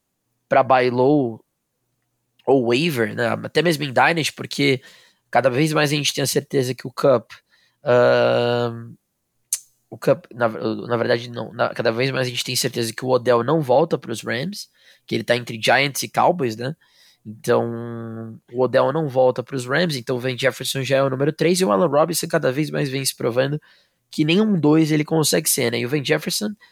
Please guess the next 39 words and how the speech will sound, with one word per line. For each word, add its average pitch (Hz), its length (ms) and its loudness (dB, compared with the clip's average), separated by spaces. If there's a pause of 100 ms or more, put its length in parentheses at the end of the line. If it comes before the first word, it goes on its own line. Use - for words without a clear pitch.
(160)
ele 120 140 -2
voltou 156 420 2
de 170 100 0
lesão, 135 460 0
já 131 140 0
anotou 139 280 -4
um 147 60 -8
touchdown, 127 440 -2
é 139 60 0
um 156 80 0
jogador 135 480 0
novo, 135 540 -2 (480)
né? 123 160 2
Que - 200 -10
tá 120 180 0
sempre 156 320 -2
com 156 60 2
aquele, 147 340 0
aque-, 131 440 -2
aquele 135 280 -4
prospecto 135 640 -2
de 123 160 -12
ter - 200 -2
o 156 100 2
seu 143 220 -2
breakout, 127 600 -2 (380)
mas 123 160 -2
ele 135 160 -4
nunca 160 260 -2
tem 147 180 -6
porque 143 240 -6
tem 139 200 -8
sempre 160 340 -2
alguém 139 260 0
na 143 120 0
frente 143 380 -6
dele, 117 320 0
né? 117 140 -6 (480)
Kupp, 139 420 2